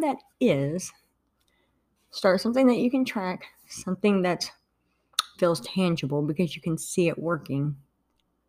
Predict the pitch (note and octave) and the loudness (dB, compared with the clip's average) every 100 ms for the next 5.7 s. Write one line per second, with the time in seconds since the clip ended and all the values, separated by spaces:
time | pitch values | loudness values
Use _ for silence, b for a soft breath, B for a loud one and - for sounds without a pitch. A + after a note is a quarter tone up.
0 | _ _ _ _ _ _ E3 E3 D#3 D#3+ | _ _ _ _ _ _ -2 0 0 0
1 | D#3+ D3+ D3+ D3 D3+ D3 D3+ D3+ D3 D#3 | 0 0 -2 -2 -2 -2 -2 -2 -4 0
2 | D3+ D3+ - b b b _ - D3+ D3 | 0 -2 -6 b b b _ -2 -2 -2
3 | C#3+ - _ _ _ - A#3+ G3 G#3 E3+ | -6 -12 _ _ _ 0 4 6 6 4
4 | C#3+ - D3+ D#3 D3 D3 D3+ - - D3+ | 0 -2 -2 0 0 0 -2 -4 -8 -8
5 | C#3 E3+ E3+ E3 C#3+ C#3+ | 0 2 2 2 0 -2